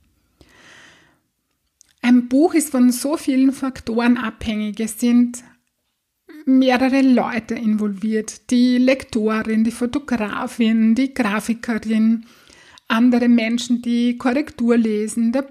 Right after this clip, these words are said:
Buchsatz muss gemacht werden, das Buch muss gedruckt werden. Es braucht gefühlt tausend Schritte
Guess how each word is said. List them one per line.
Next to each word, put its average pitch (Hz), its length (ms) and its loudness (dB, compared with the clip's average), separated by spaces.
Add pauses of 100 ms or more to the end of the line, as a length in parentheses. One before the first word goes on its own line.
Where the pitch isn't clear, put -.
(100)
Buchsatz 247 840 -2
muss 233 240 2
gemacht 233 580 -6
werden, 220 360 -4
das 240 240 -4 (840)
Buch 294 240 2
muss 262 220 4
gedruckt 269 640 0
werden. 233 720 0 (800)
Es 247 200 2 (120)
braucht 220 560 -4
gefühlt 269 600 -2
tausend 262 800 -2
Schritte 247 920 -2